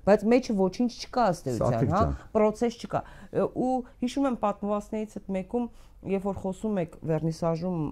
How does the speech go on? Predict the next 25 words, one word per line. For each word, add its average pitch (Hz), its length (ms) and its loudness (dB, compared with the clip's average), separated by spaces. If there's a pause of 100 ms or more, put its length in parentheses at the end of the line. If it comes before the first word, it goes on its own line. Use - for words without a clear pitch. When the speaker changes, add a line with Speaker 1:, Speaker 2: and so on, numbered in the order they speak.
(120)
Speaker 1:
մարդկանց 156 500 -4
հետ, 202 220 -6 (260)
մարդիկ, 202 420 -6
ը, 175 180 0 (340)
հարց 190 280 -2
են 160 120 -2
տալիս, 156 400 -2
ը, - 500 -4
դատախազներին, 175 1040 0 (260)
ը, - 160 -4 (240)
դատավորներին, 175 840 2
քննիչներին, 170 760 -2
պատգամավորներին, 165 960 0
հա, 196 100 -2
այդ 196 160 -4
պարգևավճարների, 165 1200 0
այդ 160 220 0 (280)
բարձր, 185 600 6 (280)
ը, - 160 0 (420)
կենսաթոշակների 170 920 -4
մասին, 180 420 -2
ը, - 520 -6 (140)
գրավաճառ, 185 680 2 (120)
ա, - 220 0 (280)
Աբաջյանը, 175 640 4